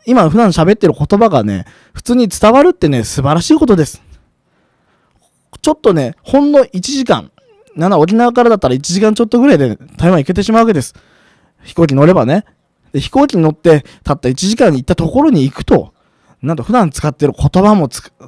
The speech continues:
通じないし、お金も使えない。ね、こんなすごいことってないですよ、皆さん。ね、普段ね、何気なく使ってるこの日本語、ね、そんなわけでと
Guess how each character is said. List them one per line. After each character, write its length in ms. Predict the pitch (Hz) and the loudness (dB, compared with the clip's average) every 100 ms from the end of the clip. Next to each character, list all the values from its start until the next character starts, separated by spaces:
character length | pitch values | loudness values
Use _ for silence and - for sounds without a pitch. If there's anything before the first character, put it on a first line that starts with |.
| - | -6
通 200 | 185 208 | 0 0
じ 120 | 240 | 2
な 100 | 240 | 2
い 80 | 190 | 0
し、 260 | - 90 _ _ _ _ - | -2 -14 _ _ _ _ -10
お 100 | 131 | -4
金 260 | 196 226 | 0 2
も 280 | 240 233 - _ _ _ - | 2 0 -4 _ _ _ -16
使 240 | - 185 | -6 -2
え 60 | 220 | 0
な 160 | 196 | 0
い。 100 | 123 _ _ _ _ _ _ _ _ - | -4 _ _ _ _ _ _ _ _ -10
ね、 160 | 101 - _ | -10 -12 _
こ 160 | - 175 | -4 -2
ん 100 | 240 | 0
な 220 | 254 247 | 0 -2
す 180 | 123 - | -8 -4
ご 100 | 220 | -2
い 20 | 269 | 0
こ 60 | |
と 60 | 156 | -2
っ 20 | |
て 60 | 131 | 0
な 120 | 185 | 0
い 60 | 277 | 0
で 80 | |
す 80 | 190 | 2
よ、 160 | 170 180 | 2 2
皆 200 | 131 120 | 0 -2
さ 140 | 113 | -4
ん。 160 | 101 - _ _ _ _ _ _ _ _ | -8 -12 _ _ _ _ _ _ _ _
ね、 440 | 101 113 110 107 - | -8 -4 -4 -6 -6
普 80 | 180 | -2
段 240 | 190 156 | 0 0
ね、 240 | 147 180 185 | 0 0 2
何 240 | 156 165 | 2 2
気 80 | 165 | 2
な 100 | 196 | 2
く 100 | 208 | 0
使 140 | 160 | -2
っ 60 | 147 | -4
て 120 | - | 0
る 60 | 135 | -2
こ 80 | 135 | 0
の 80 | |
日 100 | 135 | 2
本 160 | 165 180 | 2 4
語、 220 | 175 170 | 4 2
ね、 120 | 104 135 | -2 -6
そ 120 | 165 | -2
ん 60 | |
な 80 | 170 | 2
わ 140 | 160 190 | 2 2
け 100 | 214 | 2
で 240 | 156 - | 0 0
と 260 | _ 113 | _ -8